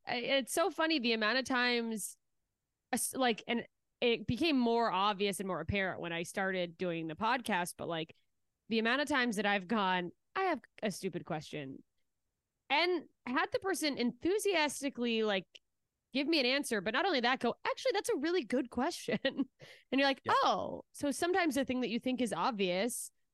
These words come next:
Speaker 1: is actually something that more people probably have asked or more people would like to ask." And I just think that's really great.
Speaker 2: Mm-hmm.
Speaker 1: Uh,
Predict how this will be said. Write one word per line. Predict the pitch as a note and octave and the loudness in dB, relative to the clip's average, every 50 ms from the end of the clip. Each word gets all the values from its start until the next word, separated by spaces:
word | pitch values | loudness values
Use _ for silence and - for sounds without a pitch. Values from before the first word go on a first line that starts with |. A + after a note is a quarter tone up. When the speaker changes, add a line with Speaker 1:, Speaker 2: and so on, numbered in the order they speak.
| _ _ - | _ _ 0
Speaker 1:
is | A3+ A3+ | 2 2
actually | A#3 A3 - C#4 | 2 2 0 0
something | A#3+ C4+ C4 C4 C4+ C4+ | 0 0 2 2 2 2
that | C4 C4 C4+ B3+ - _ _ _ _ _ _ _ _ _ _ _ - | 2 2 0 0 -4 _ _ _ _ _ _ _ _ _ _ _ 0
more | A#3 B3+ D4 D#4+ | 2 2 2 4
people | E4 D#4+ D4+ A#3+ C4+ D4 C#4 | 4 2 2 2 2 0 0
probably | G#3+ C4+ A#3+ C4+ D4 D4 B3 C#4+ D4 D4 | 2 2 2 2 2 2 2 2 2 2
have | D4 C#4+ | 2 2
asked | D4 D#4+ D4 A#3+ E3 - - | 2 0 0 0 -2 -4 -4
or | G#3 G3 F#3+ | -4 -4 -2
more | F#3+ F3+ F3+ G3+ | -2 -2 -2 0
people | F#3+ A3 G#3+ A3+ A#3+ A#3+ A#3 A3+ - | 0 -2 -2 0 0 0 0 -2 -2
would | - A3 A3 | -2 0 0
like | G#3+ G#3 G#3+ G#3+ | 2 0 0 -2
to | - G3+ | -4 -4
ask." | F3 E3 E3 D#3+ E3+ - - - - | -2 -2 -2 -4 -6 -8 -12 -12 -8
And | - G3 F#3 F3+ F3 E3 - _ _ _ _ _ _ _ _ _ _ _ _ _ _ _ - - - | -8 -6 -6 -6 -8 -8 -10 _ _ _ _ _ _ _ _ _ _ _ _ _ _ _ -20 -14 -10
I | G#3 F3 | -10 -10
just | - D#3 | -10 -8
think | - D3 - | -10 -10 -10
that's | - - - - | -10 -14 -16 -14
really | - - - - | -14 -14 -14 -14
great. | - - - D#2+ - _ _ _ _ _ - - _ _ _ _ - E3+ | -12 -12 -12 -12 -12 _ _ _ _ _ -20 -20 _ _ _ _ -6 -4
Speaker 2:
Mm-hmm. | E3 C#3+ C3 | -2 -2 -2
Speaker 1:
Uh, | B2 | -4